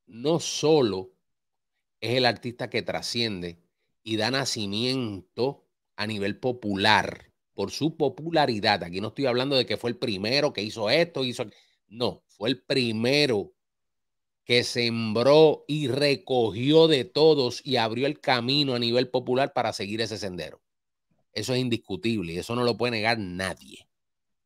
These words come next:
Ahora bien, pudiera reescribir la historia de que no solo es el más,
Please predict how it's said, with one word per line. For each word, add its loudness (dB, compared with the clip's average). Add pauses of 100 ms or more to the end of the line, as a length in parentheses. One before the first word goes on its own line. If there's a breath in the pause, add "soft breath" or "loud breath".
(500)
Ahora 6
bien, -2 (3250)
pudiera 0 (400)
reescribir -10
la 0
historia -6 (840)
de -8
que -6
no -4
solo 2
es 0
el 0
más, -4